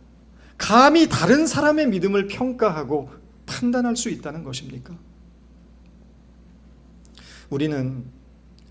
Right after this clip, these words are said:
복음의 능력 안에서 다듬어져 가고 있는 사람들입니다. 완성된 자들이 아니라 지금도 만들어져 가고 있는 자들이라는 것입니다.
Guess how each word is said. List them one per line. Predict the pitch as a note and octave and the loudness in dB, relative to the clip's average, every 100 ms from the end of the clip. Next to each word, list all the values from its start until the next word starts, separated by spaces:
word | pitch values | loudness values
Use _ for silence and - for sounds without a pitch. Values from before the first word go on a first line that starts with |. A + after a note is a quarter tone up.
| - | -6
복음의 | D#3 F#3+ G3+ A3 | -2 2 4 4
능력 | E3 F3 F#3+ | 4 2 2
안에서 | D#3 C3 B2 D3 D3+ - - - | 0 -2 -2 -4 -6 -14 -20 -18
다듬어져 | - C3 C3 A3 A#3+ B3 | -12 -8 -4 0 0 0
가고 | A#3 D3 F3+ | -4 -4 -4
있는 | E3+ D#3+ | -6 -10
사람들입니다. | C#3+ C3 A#2+ A#2+ B2 - - - - - - - - - - - - - - - B2+ | -12 -10 -12 -12 -14 -18 -20 -20 -20 -20 -20 -20 -20 -20 -20 -20 -20 -20 -20 -14 4
완성된 | D3+ F3+ A#3 B3+ C#4 C#4+ | 6 6 6 4 2 2
자들이 | G#3+ D#3+ F3 G3+ | 2 2 2 2
아니라 | A#2+ C3 A#2 A#2 B2 - - - - - - - | 0 -4 -8 -10 -16 -20 -20 -20 -20 -20 -20 -10
지금도 | - A3 A3 D4 D4 D4+ | -2 0 0 0 0 -2
만들어져 | D#3+ A2+ D#3+ A3 D4+ D4+ D4 C#4 | 0 0 2 2 2 2 0 -2
가고 | D3+ D#3 D#3 | 0 0 0
있는 | D#3 F3+ | -2 -6
자들이라는 | C#3 A#2 D3 D#3 C3 E3 | -4 -4 -4 -6 -8 -10
것입니다. | A2+ - - - | -12 -12 -16 -20